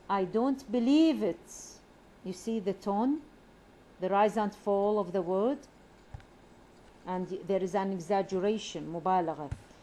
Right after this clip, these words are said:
It's not fair, the rise and fall, and there is an exaggeration with the, the, uh, the main stress, uh, the, uh, of the word with the main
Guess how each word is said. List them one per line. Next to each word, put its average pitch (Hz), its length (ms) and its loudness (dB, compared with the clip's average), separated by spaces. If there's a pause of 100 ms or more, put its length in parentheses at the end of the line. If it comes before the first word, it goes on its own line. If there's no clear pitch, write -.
(220)
It's 202 280 -6
not 254 320 2
fair, 294 760 4 (1080)
the 190 120 0
rise 202 520 2 (300)
and 185 160 -6
fall, 190 480 -2 (320)
and 175 160 -6
there 170 160 -2
is 175 140 -6
an 165 280 -6
exaggeration 196 1000 -2 (100)
with 175 240 -10
the, 170 240 -4 (520)
the, 175 80 -6
uh, 160 920 -6 (220)
the 180 80 -6
main 196 240 -4
stress, 185 720 -4 (140)
uh, 165 100 -10
the, 180 80 -2
uh, 180 1500 -6
of 175 180 -4
the 180 100 0
word 202 360 0 (280)
with 196 220 0
the 170 100 0
main 226 420 -2